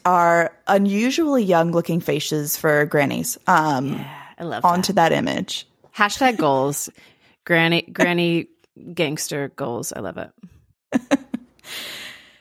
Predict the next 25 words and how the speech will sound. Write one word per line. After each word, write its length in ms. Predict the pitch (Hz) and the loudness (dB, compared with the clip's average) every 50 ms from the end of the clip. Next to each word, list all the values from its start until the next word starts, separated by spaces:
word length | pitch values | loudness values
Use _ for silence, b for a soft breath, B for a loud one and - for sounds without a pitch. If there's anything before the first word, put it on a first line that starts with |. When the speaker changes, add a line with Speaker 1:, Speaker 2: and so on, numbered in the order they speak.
| B B _ - | B B _ 0
Speaker 1:
And 240 | 226 226 214 220 208 | 2 4 4 4 4
then 320 | 233 226 220 220 220 220 | 4 4 4 4 4 2
conjure. 800 | 226 - - 190 160 147 143 147 131 - 143 123 98 - - 151 | 0 -4 -2 2 2 2 2 0 0 0 0 0 0 0 -2 -4
So 500 | - - 208 196 180 175 175 170 170 - _ _ _ _ _ _ _ _ _ _ _ _ | -2 2 4 6 6 6 4 4 0 -6 _ _ _ _ _ _ _ _ _ _ _ _
we'll 80 | 190 196 | -2 0
talk 240 | - 208 196 - | 2 2 0 2
a 40 | 247 | 0
lot 100 | 233 214 | 0 2
about 180 | 202 202 202 202 | 2 2 0 0
conjure 720 | - 156 151 151 156 - 160 156 151 151 151 151 151 - | 0 0 0 0 0 0 0 2 2 2 2 0 0 -2
magic. 460 | - 156 147 143 147 139 151 147 - | -2 0 0 0 0 0 -2 -4 -2
And 80 | - 165 | 0 0
when 100 | 160 160 | 2 4
I'm 320 | 160 175 185 202 214 220 214 - | 4 4 4 4 2 2 0 -2
talking 400 | - - 185 175 - - 156 151 | 0 0 0 0 0 -4 -6 -6
conjure, 800 | - - 151 151 151 151 143 156 147 147 143 143 143 143 - - - | -4 -2 0 0 0 0 0 0 2 4 4 4 4 2 0 -2 -8
I 180 | - - - | -8 -8 -8
think 220 | 190 - 240 240 240 | -2 2 2 2 4
that 120 | - - | 2 2
has 140 | 190 208 208 | 2 0 0
a 40 | 196 | 2
lot 160 | 185 185 170 | 4 4 4
of 60 | 170 | 4
different 220 | 170 - 180 - - | 2 0 -4 -2 -2
common 240 | 170 160 156 156 | 0 0 0 -2